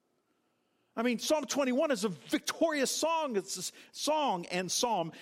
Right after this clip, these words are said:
It's a psalm of worship. And then in the next psalm, you end up with a sense of despair, at least in a temporal sense.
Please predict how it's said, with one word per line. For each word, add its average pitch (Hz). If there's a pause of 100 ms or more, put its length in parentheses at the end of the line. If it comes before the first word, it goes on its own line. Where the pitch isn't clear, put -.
It's -
a 233
psalm 277
of 247
worship. 294 (1040)
And 185
then 214 (260)
in 202
the 214
next 254
psalm, 247
you 175
end 202
up 190 (560)
with 185 (480)
a 165
sense -
of 202
despair, 220
at 139
least 175
in 165
a 139
temporal 123
sense. -